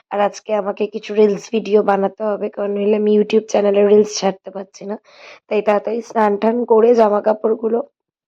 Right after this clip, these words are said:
যেগুলো কেচেছিলাম সেগুলোকে রোদ্রে মেলতে দিয়ে দিয়েছি, কারণ বেশ খানিকটা রোদ উঠে গেছিল, অনেকটা বেলাও হয়েছিল। তারপরে গিয়ে মাকে বললাম, "মা তাহলে আমার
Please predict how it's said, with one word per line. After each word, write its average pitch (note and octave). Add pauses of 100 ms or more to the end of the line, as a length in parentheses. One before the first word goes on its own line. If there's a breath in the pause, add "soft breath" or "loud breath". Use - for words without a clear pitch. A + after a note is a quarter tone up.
(440)
যেগুলো A3
কেচেছিলাম A3
সেগুলোকে A3+
রোদ্রে G#3+
মেলতে G#3+
দিয়ে A3
দিয়েছি, G#3 (680 soft breath)
কারণ G3
বেশ A3+
খানিকটা A3+
রোদ G#3
উঠে G#3+
গেছিল, G#3 (1500)
অনেকটা A3
বেলাও G#3+
হয়েছিল। A#3 (100)
তারপরে G3+
গিয়ে A3
মাকে G#3+
বললাম, G#3+
"মা G#3
তাহলে A3
আমার G#3